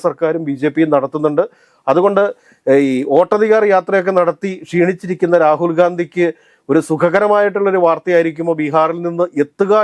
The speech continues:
എന്നുള്ളത് പരിശോധിക്കേണ്ടതുണ്ട്. പക്ഷേ അതിരൂക്ഷമായ ഒരു മത്സരം നടക്കാൻ സാധ്യതയുള്ള ഒരു സംസ്ഥാനമായിട്ട് ബീഹാർ മാറുന്നു. ഇതിൽ നിന്ന് മനസ്സിലാക്കേണ്ടത് ബീഹാറിന്റെ ഫലം ദേശീയ രാഷ്ട്രീയത്തെ തന്നെ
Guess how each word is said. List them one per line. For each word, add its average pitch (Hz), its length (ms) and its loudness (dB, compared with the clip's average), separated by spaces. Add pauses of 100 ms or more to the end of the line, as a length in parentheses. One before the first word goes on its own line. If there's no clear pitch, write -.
എന്നുള്ളത് 170 340 -4
പരിശോധിക്കേണ്ടതുണ്ട്. 160 800 -2 (400)
പക്ഷേ 165 280 0 (400)
അതിരൂക്ഷമായ 202 920 0
ഒരു 190 160 -2
മത്സരം 180 400 -2
നടക്കാൻ 165 320 -2 (120)
സാധ്യതയുള്ള 160 680 0 (180)
ഒരു 156 120 0 (240)
സംസ്ഥാനമായിട്ട് 160 580 0
ബീഹാർ 147 300 0 (160)
മാറുന്നു. 156 380 0 (280)
ഇതിൽ 170 180 2
നിന്ന് 190 200 0
മനസ്സിലാക്കേണ്ടത് 175 680 0 (460)
ബീഹാറിന്റെ 196 580 2
ഫലം 170 220 0 (340)
ദേശീയ 160 320 0 (100)
രാഷ്ട്രീയത്തെ 165 420 0 (100)
തന്നെ 160 180 0